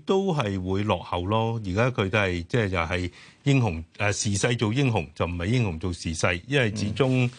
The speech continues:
Speaker 1: 啊，六間嘅賭股裏邊，我哋覺得首選都會係銀娛同埋金沙，啊，尤其是而家澳門嗰個博彩業個結構出現咗問題啊，
Speaker 2: 係。
Speaker 1: 誒，出現咗變化。以前呢，就主要主打V I P嘅，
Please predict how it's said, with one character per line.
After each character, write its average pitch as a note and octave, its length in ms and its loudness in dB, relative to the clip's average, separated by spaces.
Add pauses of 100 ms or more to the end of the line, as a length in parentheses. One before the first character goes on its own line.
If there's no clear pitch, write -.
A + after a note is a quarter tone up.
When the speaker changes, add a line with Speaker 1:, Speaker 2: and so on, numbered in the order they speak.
(260)
Speaker 1:
啊， F2+ 680 2
六 G2+ 180 0 (220)
間 C3 320 2
嘅 G2+ 220 2
賭 F#2 240 -4
股 G#2 180 -2
裏 F#2+ 80 0
邊， F2 240 -4
我 F#2 80 0
哋 F2 80 0
覺 F#2+ 180 -2
得 A#2 100 2
首 F#2 220 -2
選 G2 260 -2
都 A#2 140 2
會 F#2 180 -2
係 F2 160 -2 (100)
銀 E2 360 -2
娛 D#2+ 200 -4
同 D#2+ 120 -6
埋 D#2+ 160 -2
金 A2 260 2
沙， G#2 320 2 (360)
啊， E2 380 0
尤 E2+ 200 0
其 F2+ 80 0
是 E2 140 -4
而 F2+ 40 -2
家 A2+ 140 4
澳 A#2 140 -4
門 F#2+ 360 0
嗰 G2+ 180 0
個 F#2 160 -2
博 F2 220 -4
彩 F#2 100 -2
業 G2 220 -2
個 G2 120 -4
結 G#2 240 -2 (100)
構 A#2+ 200 0
出 - 100 0
現 F#2 160 0
咗 F#2 120 -2
問 F2 200 -2
題 D#2+ 240 -4
啊， E2 60 -4 (200)
Speaker 2:
係。 G2 140 -2
Speaker 1:
誒， F#2+ 180 4
出 C#3 120 4
現 B2 100 6
咗 A2+ 80 2
變 F#2 260 -2
化。 E2+ 380 -2
以 B2 180 4
前 A2 200 0
呢， A#2+ 120 0
就 A2+ 140 0
主 A2+ 160 -2
要 G#2 160 2
主 G2 180 -6
打 G2 200 2
V G#2+ 160 0
I G2 160 2
P G2 200 -4
嘅， F2 100 -4